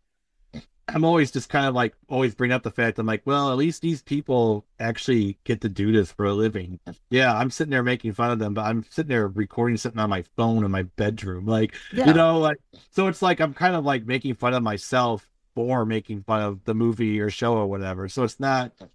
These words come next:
Speaker 1: again, like, with a Scott Galbraith, you know, from the,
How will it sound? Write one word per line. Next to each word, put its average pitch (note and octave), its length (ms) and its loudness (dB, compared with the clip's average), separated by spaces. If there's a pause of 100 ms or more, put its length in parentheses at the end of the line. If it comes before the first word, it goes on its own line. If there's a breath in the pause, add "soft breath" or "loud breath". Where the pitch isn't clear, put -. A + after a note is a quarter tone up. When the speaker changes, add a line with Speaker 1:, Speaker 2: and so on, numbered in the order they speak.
(340)
Speaker 1:
again, D3+ 280 4
like, C#3 200 0
with B2+ 140 -4
a A2+ 60 -4
Scott C3+ 480 0
Galbraith, A#2+ 600 0
you A#2 100 -2
know, A2 160 -2
from A2 240 -4
the, G2+ 280 -6